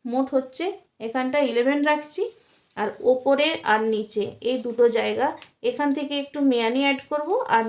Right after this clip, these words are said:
না হলে এই জায়গা থেকে একটা এইভাবে শেপ দিতে হয়। আশা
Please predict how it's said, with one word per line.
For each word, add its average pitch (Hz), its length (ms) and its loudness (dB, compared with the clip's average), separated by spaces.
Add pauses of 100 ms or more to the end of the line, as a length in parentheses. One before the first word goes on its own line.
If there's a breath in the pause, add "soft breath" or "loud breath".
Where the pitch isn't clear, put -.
না 220 160 2
হলে 240 180 0 (140)
এই 226 160 4
জায়গা 214 300 0
থেকে 233 220 -2
একটা 370 180 -4 (460 loud breath)
এইভাবে 233 440 -2 (160)
শেপ 220 200 2 (120)
দিতে 202 260 -6
হয়। 214 180 -10 (2750)
আশা 262 240 -2